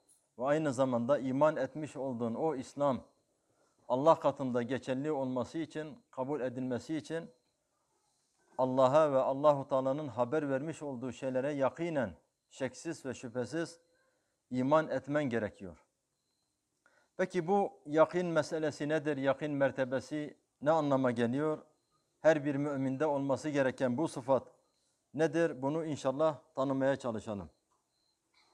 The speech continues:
Kardeşler, yakin kelime manası sebat vel vuduh. Sebat ve açıklık. Yani ben Allah'a yakinen iman ediyorum dediğin zaman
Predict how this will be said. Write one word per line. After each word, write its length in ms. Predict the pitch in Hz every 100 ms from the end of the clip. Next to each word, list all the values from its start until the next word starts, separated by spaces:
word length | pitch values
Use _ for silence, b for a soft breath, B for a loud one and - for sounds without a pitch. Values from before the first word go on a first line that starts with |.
| _ _ _ _ _ _ _ _ _
Kardeşler, 480 | 165 175 170 - 190
yakin 500 | 170 165 - 196 196 - _ _ _ _
kelime 360 | - 151 160 185
manası 600 | 170 156 151 165 - 190
sebat 600 | - 151 131 170 175 170 - _ _
vel 220 | 131 139
vuduh. 400 | 135 131 139 151 - _ _ _ _ _ _ _ _ _ _ _ _ _ _ _
Sebat 680 | - 139 139 196 208 - _ _ _ _ _ _ _ _
ve 180 | 151 175
açıklık. 760 | - 151 - - 156 156 - _ _ _ _ _ _ _ _ _ _ _ _ _ -
Yani 260 | 147 147
ben 180 | 175 190 -
Allah'a 500 | 156 156 147 170 180
yakinen 540 | 156 147 185 180 151
iman 400 | 160 151 160 185
ediyorum 560 | 175 151 160 170 147 127
dediğin 320 | 139 131 180
zaman 460 | 147 139 135 143